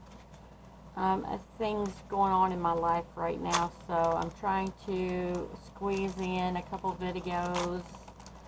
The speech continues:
as often as I can. It's just not real easy right now for me in between my job and, and other issues going on. All right.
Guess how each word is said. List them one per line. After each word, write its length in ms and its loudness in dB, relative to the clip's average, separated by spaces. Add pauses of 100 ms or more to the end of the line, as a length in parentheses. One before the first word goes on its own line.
(500)
as 160 -2
often 420 4
as 200 4
I 80 2
can. 300 -2
It's 220 -6
just 760 -6
not 640 2 (680)
real 760 -2
easy 420 -6
right 380 -6
now 200 -6 (120)
for 160 -8
me 360 -10 (760)
in 160 -2
between 440 -4
my 180 -2
job 480 4
and, 280 -4 (300)
and 160 -6
other 320 -4
issues 420 -8 (100)
going 220 -4
on. 320 -4 (1900)
All 220 -10
right. 160 -10